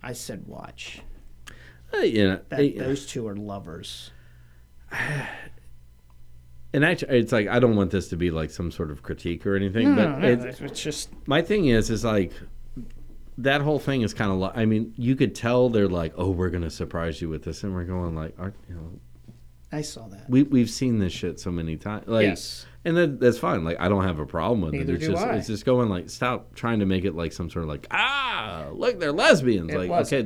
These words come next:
Speaker 2: that's, that's perfect and great that they are.
Speaker 1: Yep.
Speaker 2: Like,
Speaker 1: It was
Speaker 2: we, yeah, we didn't need a three minute,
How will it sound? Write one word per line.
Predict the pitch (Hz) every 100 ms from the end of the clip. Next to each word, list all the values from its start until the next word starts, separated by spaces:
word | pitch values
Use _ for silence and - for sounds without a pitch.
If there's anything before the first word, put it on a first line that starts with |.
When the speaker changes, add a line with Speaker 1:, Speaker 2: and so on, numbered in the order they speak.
| 113
Speaker 2:
that's, | 107 - -
that's | 104 - - -
perfect | 127 110 101
and | 92
great | 87 78
that | 76 71
they | 71
are. | 65 - - - -
Speaker 1:
Yep. | - - - - - - -
Speaker 2:
Like, | 95
Speaker 1:
It |
was | 92
Speaker 2:
we, | 107 113 110 -
yeah, | - 87
we | 85
didn't | 104 107 104
need | 107 101 92 -
a | 101
three | - 107 104 101
minute, | 95 90 85 80